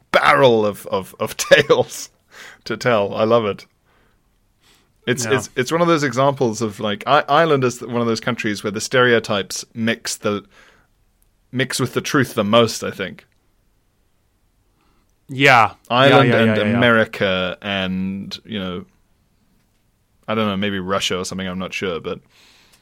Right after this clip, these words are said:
Speaker 1: just, uh, how many things that are stereotypes are also like, "Well, also that does happen."
Speaker 2: Well, most stereotypes have some element of truth to them.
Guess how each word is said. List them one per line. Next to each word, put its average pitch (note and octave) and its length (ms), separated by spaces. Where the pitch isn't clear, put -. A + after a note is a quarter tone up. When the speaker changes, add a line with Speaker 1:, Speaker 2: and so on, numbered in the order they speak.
Speaker 1:
just, - 300
uh, F#2+ 360
how B2 160
many B2 220
things A2+ 320
that G#2+ 100
are G2+ 80
stereotypes G#2 600
are G2+ 60
also G2+ 180
like, F#2+ 200
"Well, D#3 160
also F3+ 300
that A#2+ 180
does B2+ 180
happen." A2+ 360
Speaker 2:
Well, D#3 160
most G3 280
stereotypes B2+ 600
have A2+ 180
some A2+ 260
element G2 300
of F#2 120
truth F#2 260
to F#2+ 100
them. G2 220